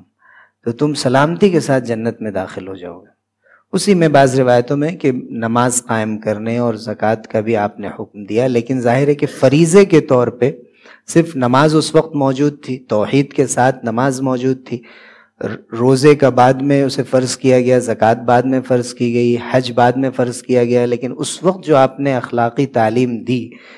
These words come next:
رشتوں کو جوڑنے کی، سلام کو عام کرنے کی اور راتوں کو اٹھ کر اللہ کی عبادت کرنے کی،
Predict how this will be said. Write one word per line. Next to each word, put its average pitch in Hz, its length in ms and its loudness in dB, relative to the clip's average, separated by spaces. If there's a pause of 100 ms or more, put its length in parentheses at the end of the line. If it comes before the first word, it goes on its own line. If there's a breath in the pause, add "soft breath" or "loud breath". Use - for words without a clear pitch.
(220 loud breath)
رشتوں 131 340 -4
کو 120 140 -4
جوڑنے 131 540 -2
کی، 107 280 -10 (380 loud breath)
سلام 139 640 4
کو 131 220 -2
عام 151 300 4
کرنے 127 380 0
کی 113 260 -10 (1120 soft breath)
اور 160 480 4 (100)
راتوں 143 380 4
کو 139 180 2
اٹھ 135 160 -2
کر 139 140 4
اللہ 127 200 2 (120)
کی 120 140 4
عبادت 120 460 2
کرنے 120 320 -2
کی، 120 220 -4